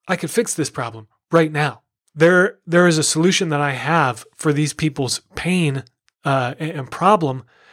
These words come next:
that they're facing that I can produce for them right now. Not next week, not next year, not in ten years, right now." And so timing, you know, it's never gonna be the perfect time. And I know you've probably heard that before, but the key isn't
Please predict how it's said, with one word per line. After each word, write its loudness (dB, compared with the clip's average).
that -2
they're -4
facing 0
that 0
I 6
can -8
produce -4
for -12
them -6
right 0
now. -2
Not 0
next -2
week, 0
not -2
next -4
year, 2
not -2
in -8
ten -4
years, 4
right 4
now." -2
And -2
so 2
timing, -4
you -10
know, -8
it's -10
never -2
gonna -4
be -6
the -10
perfect -12
time. -8
And -6
I 0
know 0
you've 2
probably -2
heard -4
that -4
before, 0
but -2
the -10
key 2
isn't 2